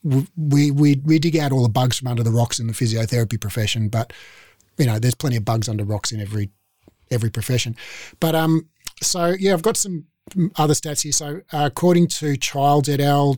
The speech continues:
twenty fifteen, only forty-three percent of physios follow guidelines for low back pain. Uh, Bernhardsen, uh, twenty fifteen again, twenty-six, twenty-nine, so thirty to ninety-five percent of physios, so depending on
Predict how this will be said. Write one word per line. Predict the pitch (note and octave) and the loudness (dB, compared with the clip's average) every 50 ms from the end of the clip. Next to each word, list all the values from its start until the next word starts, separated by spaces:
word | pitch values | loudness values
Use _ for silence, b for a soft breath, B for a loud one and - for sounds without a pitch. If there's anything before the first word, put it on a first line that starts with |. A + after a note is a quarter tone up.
| - - | -2 -6
twenty | - D3 C3+ C3+ B2+ | -4 -2 0 0 0
fifteen, | - - B2+ - - C#3 C#3 C#3 C#3 C#3 | 0 -2 -4 -4 -2 0 2 2 2 2
only | D3 C#3+ C#3 C3+ | 4 4 2 2
forty-three | B2+ - - D3 D3 C#3 C3 - - C3 | 2 2 0 2 2 2 2 0 -2 -4
percent | A#2 - - C#3+ C3 | -4 -4 -6 -6 -8
of | B2 | -10
physios | - - D3 C3+ B2+ C3 C3 C3 C3 A#2+ | -8 -6 -4 -4 -2 -2 -2 -2 -2 -2
follow | - - - B2+ B2+ A#2+ | -4 -4 -4 -2 -2 -2
guidelines | A2 A2+ A#2+ B2 B2 B2 B2 B2 - | -2 0 -2 0 0 0 0 0 0
for | - B2+ | -2 -4
low | A#2+ A#2+ | -4 -2
back | A2+ C3 C3 A#2+ - | -2 -2 -4 -4 -2
pain. | - C#3 C3+ C3+ C3 C3 A#2+ B B B B B B B B B B B B B B B B B B B B B B B _ _ _ - | -2 0 2 2 2 0 0 B B B B B B B B B B B B B B B B B B B B B B B _ _ _ -2
Uh, | F3+ D#3+ D3+ D3 D3 D3+ | 0 2 2 2 2 2
Bernhardsen, | C3 D3+ D3+ C#3+ C#3+ C#3+ D3 D3+ C#3+ - - E3 D#3+ D#3 D#3 D#3 D3+ D3+ B2 A2 B B B B B B | 2 2 2 4 4 4 4 2 0 -2 -2 -2 -2 -2 0 0 0 0 -2 -4 B B B B B B
uh, | F3 F3 D#3 D3 D3 D3 D3 C#3+ D3 D3 C#3 C3 B2 - _ _ _ _ _ | 0 2 2 4 4 4 4 4 4 4 2 0 -2 -8 _ _ _ _ _
twenty | - - E3+ D#3+ D3+ D3 | -8 -4 0 2 2 2
fifteen | - - D#3 C#3+ - - D3+ D3+ D3+ | 0 -2 -4 -4 -2 0 2 2 2
again, | D3 C3 D#3 D3+ D3+ D3+ D3+ D3+ D3 D3 D3 C#3+ C#3+ _ _ _ _ _ - | 2 2 2 2 4 4 6 6 6 6 6 4 0 _ _ _ _ _ -12
twenty-six, | - - D#3+ E3 E3 E3+ E3 D#3 - - - - D3 - - | -6 -2 0 2 4 4 4 4 2 0 -2 -6 -8 -14 -8
twenty-nine, | - - F3 F3+ F3+ F3 D#3+ D3+ D3+ D#3 E3+ | -2 2 4 6 6 6 6 4 2 0 -2
so | - - C#3 | -4 -4 -6
thirty | A#2 - - G3+ G3+ G3+ F#3 | -4 0 2 2 4 2 2
to | - - D#3+ | 0 -2 -2
ninety-five | D3 D3 C#3+ D3+ D#3 D3+ C#3+ - - D3+ C#3+ C#3+ - - | 0 0 0 2 2 2 0 0 0 0 0 0 0 0
percent | - B2+ - - C3 C3+ D3+ | -2 -2 -2 -2 -4 -6 -10
of | C#3+ B2+ | -10 -10
physios, | - - C#3+ B2+ B2+ C3+ C#3 C#3+ E3 F3 - | -6 -4 -4 -4 -2 -2 -2 0 0 0 0
so | C#3 B2+ | -2 -6
depending | A#2+ - C3 C3+ C3 B2+ | -10 -10 -8 -6 -4 -2
on | B2 B2 A#2+ A#2 A#2 | -2 -2 -2 -2 -4